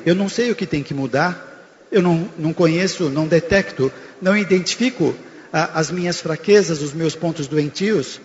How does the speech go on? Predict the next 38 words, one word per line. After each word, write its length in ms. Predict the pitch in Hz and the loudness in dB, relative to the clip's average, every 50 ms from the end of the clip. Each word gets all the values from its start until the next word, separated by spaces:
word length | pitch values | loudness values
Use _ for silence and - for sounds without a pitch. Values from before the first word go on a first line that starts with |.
| - - - - - - - - | -20 -20 -20 -20 -20 -20 -4 4
Quando 220 | 240 254 262 247 | 6 6 6 8
eu 80 | 240 226 | 8 6
reconheço, 760 | 175 220 220 - 226 220 220 240 247 240 240 - - 247 220 - - | 6 6 4 4 4 4 4 4 2 2 2 0 -4 -6 -6 -4 2
eu 140 | - 180 185 | 4 4 4
sei 260 | 180 - - 202 202 | 4 4 2 2 2
onde 120 | 202 196 190 | 2 2 0
eu 60 | 185 | 0
tenho 200 | - 185 170 185 | 2 0 0 0
que 60 | 185 190 | -2 -4
mudar 360 | 185 160 151 127 110 104 - | -2 0 0 0 0 -2 -2
e 120 | 170 151 147 | -2 0 2
vou 120 | 156 165 | 2 0
trabalhar 440 | 160 170 160 151 160 151 151 151 131 | 0 0 -2 -2 0 0 0 0 0
isso. 340 | 101 98 98 - - - - - - - - - - | -4 -6 -10 -12 -16 -16 -18 -20 -20 -20 -14 -4 0
E 160 | 185 190 175 | 0 0 2
vou 260 | 131 175 208 220 226 | 4 6 6 6 6
me 160 | 226 226 220 | 4 2 0
valorizar, 760 | 185 156 202 196 202 208 208 208 190 151 160 143 90 73 - - - - - - - | 2 2 2 4 4 4 2 2 0 0 0 0 0 0 -4 -10 -18 -20 -20 -14 -6
porque 240 | - 160 165 - 190 | -4 -4 0 0 0
Jesus 380 | 175 - 180 170 156 175 180 - | 0 2 0 0 -2 -4 -6 -4
propôs 480 | - 185 190 180 - 196 190 185 - | 0 0 0 2 4 2 2 2 0
isso, 320 | 147 131 - - - 190 170 - - - - - - - | -2 -4 -6 -6 -10 -12 -14 -16 -18 -20 -20 -20 -10 0
que 80 | - 196 | 4 4
amássemos 720 | 180 170 175 180 196 214 214 - - 208 190 190 165 - | 4 4 4 2 2 2 2 0 -2 -4 -4 -4 -2 -2
o 60 | 165 156 | -4 -4
próximo 520 | - 165 165 175 175 165 - 185 170 170 | 0 2 4 4 4 2 0 -4 -6 -4
como 200 | - - 160 160 | -2 -2 0 0
a 40 | 160 | 0
nós 240 | 156 156 156 147 131 | 0 0 -2 -2 -2
mesmos. 540 | 135 127 123 113 101 - 117 104 - - - - - - - - | -2 -2 -2 -2 -2 -4 -10 -14 -14 -18 -20 -20 -20 -18 -10 -4
E 140 | 180 190 | -4 -2
nós 240 | 185 190 196 202 196 | 2 2 2 2 2
temos 260 | - 208 196 196 190 | 2 0 -2 -2 -4
que 100 | - - | -2 -2
aprender 640 | 202 196 202 - 214 220 214 196 170 147 185 185 175 | -2 -2 0 -2 -2 0 0 -2 0 4 4 4 4
a 60 | 170 | 4
nos 200 | 165 165 156 139 175 | 2 0 -2 -2 -2
amar. 340 | 170 165 151 120 95 85 | -2 -2 -2 -2 -4 -4